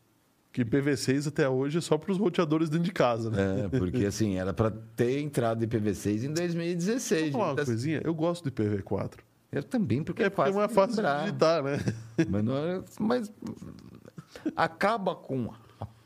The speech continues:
Speaker 2: porcaria da, da punheta. Eu não posso falar nessa porra da Vivo, né? No Vivo não tem essa. Você paga um,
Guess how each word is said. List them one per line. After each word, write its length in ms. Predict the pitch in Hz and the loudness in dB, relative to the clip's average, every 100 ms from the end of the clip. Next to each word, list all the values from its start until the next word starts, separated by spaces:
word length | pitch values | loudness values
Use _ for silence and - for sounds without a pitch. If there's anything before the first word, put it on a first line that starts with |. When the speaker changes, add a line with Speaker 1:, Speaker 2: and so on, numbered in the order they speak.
| - | 0
Speaker 2:
porcaria 1000 | 254 240 226 185 123 110 127 117 98 87 | 2 2 2 2 2 2 2 2 0 0
da, 300 | 98 95 110 | 0 0 2
da 160 | 110 | 2
punheta. 520 | 113 117 110 123 98 | 2 2 2 0 0
Eu 40 | 107 | 0
não 100 | 131 | 2
posso 240 | 139 131 | 0 0
falar 160 | 135 131 | 0 0
nessa 240 | 135 - | -2 -4
porra 240 | 131 123 127 | -2 0 0
da 140 | 135 | 0
Vivo, 420 | 135 95 82 78 | 0 -2 0 -2
né? 160 | 87 92 | -2 -2
No 160 | 95 101 | -2 -2
Vivo 280 | 107 113 | -2 -2
não 160 | 120 120 | -2 -2
tem 220 | 117 127 | -2 -2
essa. 160 | 87 78 | -2 -4
Você 180 | - 82 | -4 -2
paga 420 | 92 95 87 82 | 0 0 0 -2
um, 160 | 80 | -2